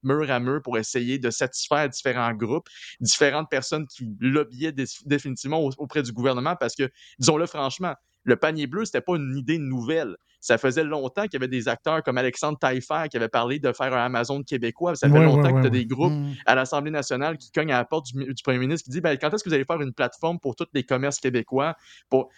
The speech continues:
Speaker 1: Donc, c'est, le panier bleu n'est pas sorti de nulle part non plus, mais il est allé nulle part, pas à peu près, comme toutes les autres, euh, niaiseries bleues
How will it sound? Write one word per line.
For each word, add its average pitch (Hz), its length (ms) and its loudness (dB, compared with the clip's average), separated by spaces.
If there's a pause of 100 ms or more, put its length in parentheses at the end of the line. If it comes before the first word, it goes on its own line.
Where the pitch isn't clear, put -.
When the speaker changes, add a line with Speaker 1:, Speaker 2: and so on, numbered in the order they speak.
(140)
Speaker 1:
Donc, 156 180 4
c'est, - 180 -8
le 165 140 2
panier 175 220 0
bleu 254 100 -6
n'est 285 60 -10
pas 170 100 2
sorti 156 220 -4
de 190 60 0
nulle 156 220 0
part 170 200 -2
non 139 160 -4
plus, 170 180 -8
mais 139 140 -4
il 135 60 -2
est 143 140 0
allé 165 220 0
nulle 165 240 0
part, 160 240 -2
pas 143 140 0
à 127 40 0
peu 127 140 -6
près, 135 320 -6 (300)
comme 208 240 0
toutes 247 200 -10
les 156 200 -2
autres, 180 240 -4 (340)
euh, 131 400 2
niaiseries 147 500 -4
bleues 139 300 0